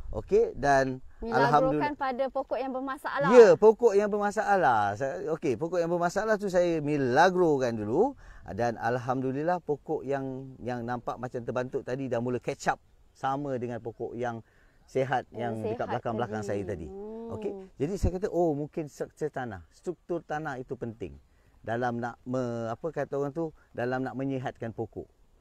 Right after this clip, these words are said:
Speaker 1: Ha, macam gitu jugalah basic kita kan. Ha, kita kena jaga makan, kita jangan stress-stress, jangan tension-tension, betul?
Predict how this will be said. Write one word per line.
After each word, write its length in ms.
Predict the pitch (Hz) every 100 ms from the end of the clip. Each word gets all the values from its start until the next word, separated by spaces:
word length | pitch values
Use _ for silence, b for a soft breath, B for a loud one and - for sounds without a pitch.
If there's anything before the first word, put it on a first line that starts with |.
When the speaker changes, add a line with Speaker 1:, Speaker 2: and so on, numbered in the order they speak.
| _ -
Speaker 1:
Ha, 160 | 98
macam 160 | 135 240
gitu 180 | 233 240
jugalah 240 | 233 214 165
basic 300 | 143 156 160
kita 220 | 170 -
kan. 240 | 175 160 87 -
Ha, 220 | 92 85
kita 240 | - 98
kena 160 | 85 80
jaga 240 | 95 101
makan, 640 | 131 - 147 135 135 135 135 b b -
kita 240 | 104 98
jangan 240 | 87 92 -
stress-stress, 480 | 110 104 - 165
jangan 160 | 147 107
tension-tension, 640 | 104 98 104 147 160 180 156
betul? 400 | 156 185 160 101